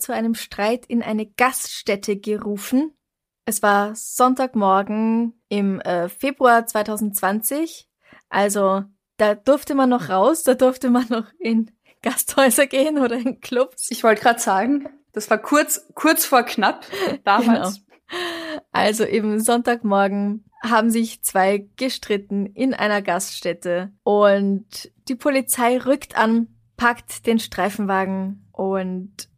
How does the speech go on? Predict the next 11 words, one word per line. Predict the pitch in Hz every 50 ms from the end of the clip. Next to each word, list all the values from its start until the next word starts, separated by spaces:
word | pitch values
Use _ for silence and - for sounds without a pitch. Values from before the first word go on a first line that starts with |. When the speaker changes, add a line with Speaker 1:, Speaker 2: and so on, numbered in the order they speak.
| _ _ _ _
Speaker 1:
als | - 175 175 -
sie | - 196
dann | 196 202 190 185 185
aus | - 208 262 269 -
der | 269 240
Gaststätte | - 233 226 - - 247 233 233 - 233 220
wieder | 214 214 202 196
rauskommen | 165 165 185 - - - - 269 254 262 277 277 294 311 330 _ _ _
und | - 196 190 190 196 196 196
zu | - - 208
diesem | 185 196 196 196 -